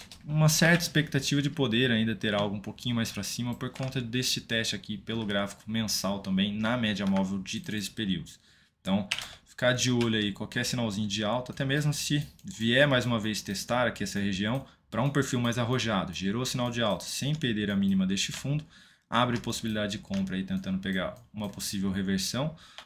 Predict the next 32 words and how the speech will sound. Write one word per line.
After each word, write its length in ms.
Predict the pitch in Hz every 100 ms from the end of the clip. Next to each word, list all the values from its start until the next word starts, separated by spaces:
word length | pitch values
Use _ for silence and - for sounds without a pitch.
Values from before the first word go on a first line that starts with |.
| _
ou 140 | 120
até 120 | 120 110
mesmo 280 | 107 107
um 60 | 107
repique 520 | 98 101 - 98 95
até 160 | 95 98
a 60 |
média 240 | 95 95 98
móvel 340 | 92 90 90
de 180 | 85 117
treze 360 | - 98 95 -
períodos. 600 | 113 90 - - - - _ _ - - - 170
E 60 |
por 160 | 170 190
fim, 240 | - 185 - - - - _ -
Apple, 400 | 135 160 170 156 - _ _ _ - - - - - -
que 140 | - 147
no 120 | 147
dia 160 | 135
de 120 | 120 123
hoje 260 | 120 104
aí 80 | 113
apresentou 600 | 98 110 107 104 113 107
alta 260 | 101 98 95
de 140 | 190
dois 340 | 110 156 160
vírgula 320 | 110 113 104 98
trinta 280 | 98 95
e 100 | 98
um 100 | 92
por 140 | 90 87
cento, 500 | - 123 143 156